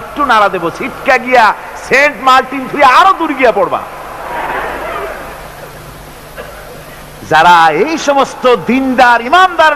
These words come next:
লোকদেরকে যারা গালি দিল, মৌলবাদী বলে, রক্ষণশীল ধর্মান্ধ বলে যারা গালি দিয়েছে, কিয়ামতের দিন তারা নিজেদেরকে তো ভালো মনে করে, আমাদের বলে মৌলবাদী আর ওরা ভালো, ফার্স্ট ক্লাস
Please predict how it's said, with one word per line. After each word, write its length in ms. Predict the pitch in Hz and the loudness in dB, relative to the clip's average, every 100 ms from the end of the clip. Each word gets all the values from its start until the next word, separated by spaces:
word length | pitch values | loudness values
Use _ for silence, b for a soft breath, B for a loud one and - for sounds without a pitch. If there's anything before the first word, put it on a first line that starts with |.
| 285 | 2
লোকদেরকে 460 | 277 208 254 240 240 | 0 -2 -4 -4 0
যারা 160 | 226 220 | 0 4
গালি 260 | 214 214 202 | 2 0 -4
দিল, 120 | 202 180 - - - - - | -2 -2 -4 -10 -18 -14 -2
মৌলবাদী 520 | 202 220 208 202 196 | 2 2 2 0 0
বলে, 260 | 190 170 127 - - - - - | -2 -2 -4 -8 -16 -20 -14 0
রক্ষণশীল 760 | 208 - - 233 247 - 175 233 175 | 0 0 -2 -2 -4 -6 -6 -2 2
ধর্মান্ধ 440 | 233 262 392 359 277 | 4 4 4 4 2
বলে 140 | 294 269 | 2 2
যারা 200 | 254 240 | 2 4
গালি 220 | 226 226 | 2 0
দিয়েছে, 360 | 214 208 - 139 95 - - - - - - - - - - - - - - - - - - | -4 -6 -6 -10 -10 -16 -16 -18 -18 -18 -18 -20 -20 -20 -20 -20 -20 -20 -20 -20 -20 -20 -4
কিয়ামতের 520 | 175 175 170 170 156 | 0 2 0 -6 -6
দিন 260 | 180 185 165 | -8 -8 -2
তারা 360 | 170 170 160 143 - - - - - - - - | 0 2 2 0 -8 -18 -18 -18 -18 -18 -18 -12
নিজেদেরকে 460 | 160 202 247 247 247 | -10 -4 -2 -2 -2
তো 80 | |
ভালো 180 | 208 226 | 0 2
মনে 180 | 220 190 | 0 -2
করে, 180 | 151 143 | -2 0
আমাদের 360 | 175 208 214 | 0 0 0
বলে 180 | 208 214 | 0 0
মৌলবাদী 400 | 214 220 220 233 | 0 -2 -2 -2
আর 100 | 214 180 | -2 0
ওরা 100 | 170 147 | 0 0
ভালো, 200 | 160 120 - | -2 -4 -6
ফার্স্ট 220 | - - | -8 -8
ক্লাস 220 | 185 156 | -2 -2